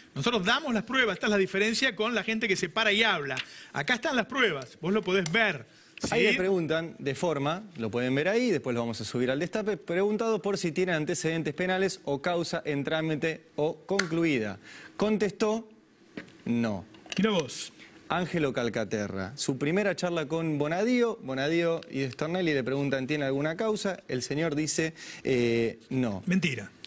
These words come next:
Speaker 2: Mentira. Vamos a ver, eh, el tape de qué decían,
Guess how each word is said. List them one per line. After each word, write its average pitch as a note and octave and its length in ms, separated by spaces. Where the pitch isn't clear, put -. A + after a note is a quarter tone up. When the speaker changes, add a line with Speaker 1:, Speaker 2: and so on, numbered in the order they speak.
Speaker 2:
Mentira. A2+ 480
Vamos F#3 280
a F3 60
ver, F#3+ 380
eh, B2+ 720
el C3 180
tape D3+ 300
de A#2 200
qué F#3+ 120
decían, D3 600